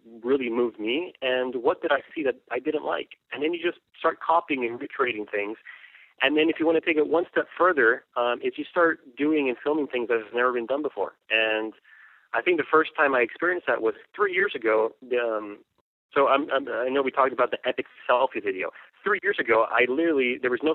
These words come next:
selfie pole itself. Uh, it was back when the GoPro H D two was, uh,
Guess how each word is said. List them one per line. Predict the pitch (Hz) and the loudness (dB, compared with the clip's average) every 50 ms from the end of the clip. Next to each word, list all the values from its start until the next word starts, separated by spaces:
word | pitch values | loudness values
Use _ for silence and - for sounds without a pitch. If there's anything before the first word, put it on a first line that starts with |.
| - - - | -2 0 0
selfie | 156 160 - - 127 - | 0 0 0 -4 -12 -14
pole | - - 185 175 165 123 98 - - _ | -6 -2 0 2 2 2 2 -2 -6 _
itself. | - 113 113 - - - - - - - 175 156 131 107 - - | -2 -2 -2 -4 -10 -20 -20 -20 -6 0 2 2 2 2 0 -2
Uh, | 113 107 104 113 | -2 -2 -2 0
it | 120 | -2
was | 123 113 - | -2 0 2
back | 123 123 - - | 2 2 2 0
when | 120 110 | -2 0
the | 110 107 104 104 117 113 | 0 0 0 0 -2 0
GoPro | 123 120 120 - 127 117 113 | -2 -2 0 2 2 2 2
H | 113 120 - - - | 2 -2 -4 -6 -10
D | - 120 117 - - | -10 -12 -12 -12 -6
two | - 127 127 | -2 0 0
was, | 117 110 107 101 101 - - - - - - - - _ - | 2 2 0 -2 -4 -12 -20 -20 -20 -20 -20 -20 -14 _ -2
uh, | 107 104 104 101 101 95 90 95 - | 0 0 2 2 2 2 0 -2 -8